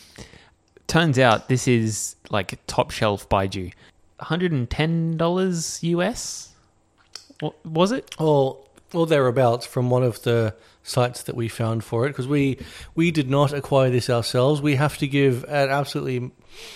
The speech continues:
Speaker 2: massive thank you and shout out to Karen from Hong Kong, who got us this.
Speaker 1: Yeah, fantastic. Thank you so much. We appreciate you for getting this for us.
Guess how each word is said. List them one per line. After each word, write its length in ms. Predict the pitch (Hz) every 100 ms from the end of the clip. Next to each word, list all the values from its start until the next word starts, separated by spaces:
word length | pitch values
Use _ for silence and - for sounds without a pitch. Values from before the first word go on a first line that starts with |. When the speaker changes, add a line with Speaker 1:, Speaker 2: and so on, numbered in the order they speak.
| - - - _ _ _ _
Speaker 2:
massive 680 | 165 151 143 151 - 135 117
thank 340 | - 127 123
you 140 | 127 120
and 140 | 117
shout 400 | - 127 117 113
out 420 | 117 113 110 - - -
to 500 | 127 120 113 110 107 _ _ _ _ _ _ _ _ _ _ _ -
Karen 340 | 165 156 127
from 160 | 123 135
Hong 220 | 123 120
Kong, 380 | 113 139 123 117
who 580 | 110 123 123 120 113 120 - _ _ _ -
got 260 | 135 123
us 200 | 123 107
this. 480 | - 113 113 151 - -
Speaker 1:
Yeah, 400 | 113 110 120 107
fantastic. 720 | 98 139 127 - 127 - 107
Thank 240 | - 127 117
you 60 |
so 200 | 117 127
much. 440 | 120 110 - - - _ -
We 400 | 110 107 107 - _ _ _ _ _ _ _
appreciate 760 | - - 131 123 - - 104 104
you 300 | 104 95 101 -
for 420 | - 107 107 110
getting 280 | 110 117 123
this 140 | 98
for 200 | - -
us. 200 | - -